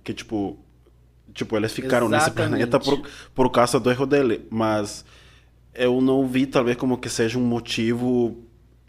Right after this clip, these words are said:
Speaker 1: grande pra ele ficar tão, eu não sei, isso foi o que eu senti, tá? É, pra ele ficar tão obcecado e ser ele mesmo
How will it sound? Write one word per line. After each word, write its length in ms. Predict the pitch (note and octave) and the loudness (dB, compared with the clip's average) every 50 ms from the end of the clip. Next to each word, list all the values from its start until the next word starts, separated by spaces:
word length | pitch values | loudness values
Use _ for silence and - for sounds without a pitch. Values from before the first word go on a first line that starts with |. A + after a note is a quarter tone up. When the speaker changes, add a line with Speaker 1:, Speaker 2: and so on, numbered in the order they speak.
| _ - A2+ | _ -16 -14
Speaker 1:
grande 640 | G#2+ G2+ A2+ A#2+ A2 G#2+ G#2 A#2 C3+ C#3+ D#3 D#3 | -4 0 2 4 4 4 4 2 0 0 -2 -2
pra 160 | D3 - A#2 | -2 0 0
ele 80 | A2+ A2+ | 0 -2
ficar 320 | - - - B2 A2 G#2 | -4 -6 -6 -4 -4 -4
tão, 560 | - - - A2+ G#2+ A#2+ C3 C#3+ C#3 - - - D3+ | -8 -8 -6 -4 -2 -2 -2 -2 -4 -6 -8 -8 -6
eu 260 | D#3 C3+ C#3 F3 G3 | -4 -2 0 0 0
não 100 | A3+ A#3+ | 0 0
sei, 240 | - D#3+ B2+ G#2 A2 | 2 2 2 2 0
isso 200 | - - - - | -2 -2 -2 -2
foi 160 | - C#3+ C#3+ | 0 0 0
o 20 | |
que 80 | - D#3 | 0 -4
eu 60 | D#3 | -4
senti, 320 | - E3+ D3+ - - A#2 | -4 -6 -4 -4 -4 -4
tá? 240 | F#2 F2 E2+ F2 - - - - - - - - - - - - - - | -4 -4 -8 -8 -10 -12 -16 -20 -20 -20 -20 -20 -20 -20 -20 -18 -8 -2
É, 340 | A2 A2 A2 A2 G#2+ G#2+ - | 0 0 2 2 2 0 -2
pra 220 | - - A#2 A2+ | -2 0 0 0
ele 80 | A#2 A#2 | 2 0
ficar 280 | - - - C3 A#2 | -2 -2 0 0 0
tão 220 | - - B2 B2 C3+ | 0 0 0 0 0
obcecado 760 | D3+ C#3+ - D#3 C#3+ - - A2 G#2+ A2+ B2 C3+ D3 C3+ - - | -2 -2 -2 -4 -2 0 0 0 2 0 0 -2 -4 -4 -4 -4
e 120 | C#3+ C3 A#2+ | -6 -4 -4
ser 240 | - - A#2+ A2+ | -2 0 0 0
ele 160 | A#2+ B2 C3 B2 | 2 2 0 0
mesmo 680 | A#2+ A2 G#2+ A2+ C3+ E3+ F3+ - A3 A#3 C4+ - - | 0 0 0 0 0 0 0 -2 -2 -4 -4 -4 -8